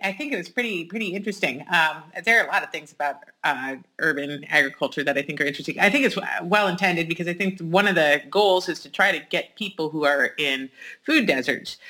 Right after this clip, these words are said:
um, access to fruits and vegetables and things like that. The thing is that it's not all that easy to grow fruits and vegetables, and people think that they're gonna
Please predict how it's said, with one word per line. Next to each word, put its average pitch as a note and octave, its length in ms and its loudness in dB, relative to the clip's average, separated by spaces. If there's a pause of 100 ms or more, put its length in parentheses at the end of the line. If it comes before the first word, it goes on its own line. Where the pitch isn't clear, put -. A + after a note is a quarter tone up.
(200)
um, C#3+ 380 0 (120)
access E3+ 440 0
to B2 340 2
fruits G3 260 0
and C#3+ 80 -4
vegetables C#3+ 580 -2
and A#2 140 -4
things B2 240 -2
like B2 140 -2
that. B2+ 260 2
The C3 60 -4
thing A3 240 2
is D3+ 160 0
that D3 120 4
it's D3 160 -2
not F3 140 4
all E3+ 120 4
that E3+ 140 2
easy F#3 240 -2
to C3+ 80 -10
grow C#3 200 2
fruits B2 260 -6
and B2+ 140 -6
vegetables, B2+ 480 -6
and C3+ 100 -8
people F3+ 260 -8
think B3+ 280 -2
that D3+ 160 -2
they're C#3+ 100 -2
gonna D3+ 220 -2